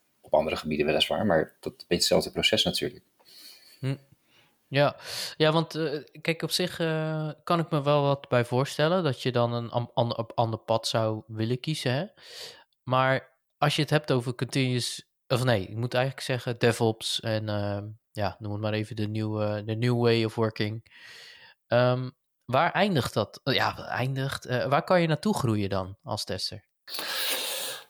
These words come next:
Speaker 1: Waar kan je naartoe groeien? Nou ja, weet je wat mij opvalt is dat, eh, ik heb altijd veel verschillende soorten, eh, testen gedaan. Ik ben nooit functioneel gestart. Ehm,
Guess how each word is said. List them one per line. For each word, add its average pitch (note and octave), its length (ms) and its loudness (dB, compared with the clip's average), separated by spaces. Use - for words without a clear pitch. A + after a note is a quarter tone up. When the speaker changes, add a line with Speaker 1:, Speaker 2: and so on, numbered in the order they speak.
Speaker 1:
Waar - 100 -2
kan F2+ 100 2
je F2+ 60 2
naartoe - 200 -2
groeien? D2+ 380 2
Nou G2 140 6
ja, G#2 60 8
weet B2 140 6
je D3 60 4
wat B2+ 100 6
mij C3+ 120 6
opvalt G#2+ 380 6
is - 160 4
dat, - 240 2
eh, F2+ 340 6
ik - 100 -4
heb G2+ 100 4
altijd G#2+ 180 8
veel A#2+ 120 4
verschillende G#2+ 340 6
soorten, F#2 600 6
eh, E2+ 260 6
testen - 300 4
gedaan. G#2 240 4
Ik A2 80 4
ben F#2 80 2
nooit - 300 2
functioneel F2+ 380 2
gestart. - 500 2
Ehm, F2+ 540 6